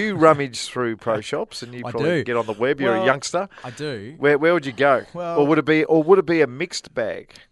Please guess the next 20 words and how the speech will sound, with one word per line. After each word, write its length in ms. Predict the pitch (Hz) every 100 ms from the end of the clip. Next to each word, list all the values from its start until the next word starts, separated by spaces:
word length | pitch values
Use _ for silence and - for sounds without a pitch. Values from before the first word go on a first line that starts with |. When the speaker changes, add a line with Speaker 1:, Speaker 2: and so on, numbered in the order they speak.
| -
Speaker 2:
I, 420 | 151 214 185 147 - -
I 260 | 123 143
am 180 | 151 135
of 200 | 120 104 -
favour 680 | - - - 117 113 101
for 220 | 98 - 101
a 60 |
mixed 280 | 104 107 -
bag, 220 | 98 82 - 80 _ -
Speaker 1:
Oh, 60 |
yeah? 200 | 104 127
Speaker 2:
Marco. 120 | 220
Speaker 1:
Yeah. 220 | 98 98 110
Speaker 2:
So 180 | -
at 220 | 127 143 -
the 80 |
moment, 360 | 110 107 104 98
I've 220 | 101 -
got, 200 | 101 90 - _ _
um, 640 | 98 90 90 90 85 85